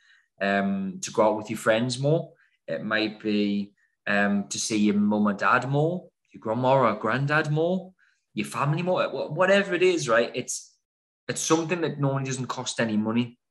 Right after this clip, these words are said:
and it's something that we can all do, because if you have lots of money, but you'd have nobody to spend that money on and nobody to spend that money with, life's probably pretty shit,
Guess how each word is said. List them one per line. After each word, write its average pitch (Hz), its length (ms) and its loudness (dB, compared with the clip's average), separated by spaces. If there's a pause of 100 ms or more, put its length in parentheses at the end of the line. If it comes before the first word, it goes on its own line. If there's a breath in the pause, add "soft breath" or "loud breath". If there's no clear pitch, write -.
(220)
and 107 120 -6
it's 107 100 -6
something 147 320 4
that 117 240 -2
we 117 160 0
can 113 140 -4
all 113 260 -2
do, 107 380 0 (560)
because 110 580 0 (180)
if 113 120 -8
you 170 120 4
have 156 140 6
lots 147 220 2
of 123 100 0
money, 117 460 -2 (840)
but 104 160 -4
you'd 107 160 -4
have 135 220 2
nobody 131 560 2
to 113 140 -6
spend 120 520 0 (340)
that 107 180 -2
money 107 320 0
on 131 400 2 (360)
and 107 120 -6
nobody 110 400 -4
to 101 60 -8
spend 107 380 -2
that 104 180 -4
money 104 240 0
with, 107 360 0 (1040)
life's 117 240 0
probably 101 260 -2
pretty 95 300 -8
shit, - 360 -8